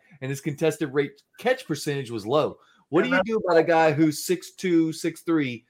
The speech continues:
Speaker 1: but doesn't catch contested balls in situations where he's constantly in ca-, in contested situations?
Speaker 2: But was he the one that he didn't have a lot of, that his numbers on contested catches were bad 'cause he was just burning every, he was burning everybody, right?
Speaker 1: No,
Speaker 2: was
Speaker 1: he
Speaker 2: just
Speaker 1: had a high,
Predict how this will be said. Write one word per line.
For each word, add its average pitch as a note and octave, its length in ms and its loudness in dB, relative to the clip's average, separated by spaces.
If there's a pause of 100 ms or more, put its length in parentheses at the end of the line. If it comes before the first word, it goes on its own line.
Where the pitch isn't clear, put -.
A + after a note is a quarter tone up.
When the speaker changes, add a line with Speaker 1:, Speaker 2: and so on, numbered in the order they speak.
(260)
Speaker 1:
but A#2+ 220 -2
doesn't D3 440 2
catch D3+ 320 -6
contested C#3 540 -8
balls B2+ 420 2
in B2+ 140 -12
situations B2+ 600 -8
where A#2 120 -4
he's A2+ 160 -6
constantly A#2 640 -8
in G#2 100 -10
ca-, G#2 220 -8 (140)
in A2 100 -12
contested G#2 560 -8 (140)
situations? F#2+ 680 -12
Speaker 2:
But G#3+ 180 -2
was G#3+ 120 -2
he C4+ 120 -2
the D4+ 120 0
one B3 300 0
that G#3 120 -4 (180)
he F3+ 140 -8
didn't G#3+ 200 -6
have G3+ 160 6
a G3 40 -6
lot F#3+ 220 0
of, F3 160 -6 (220)
that E3+ 180 -10 (140)
his F#3 240 -8
numbers F#3+ 320 -2
on F3 140 -4
contested F3 440 -6
catches E3 240 -10
were D#3+ 140 -8
bad E3 300 0
'cause C3+ 100 -14
he D#3 80 -10
was C#3+ 100 -8
just - 220 -16
burning F3+ 320 -6
every, F#3+ 240 0 (160)
he G3 160 -2
was G3+ 140 -4
burning G3+ 360 2
everybody, B2+ 500 -6
right? D3+ 360 -6 (400)
Speaker 1:
No, E3 140 8
Speaker 2:
was D3 80 4
Speaker 1:
he D#3+ 80 6
Speaker 2:
just D#3 160 4
Speaker 1:
had F3 80 10
a C#3 40 0
high, C#3+ 400 2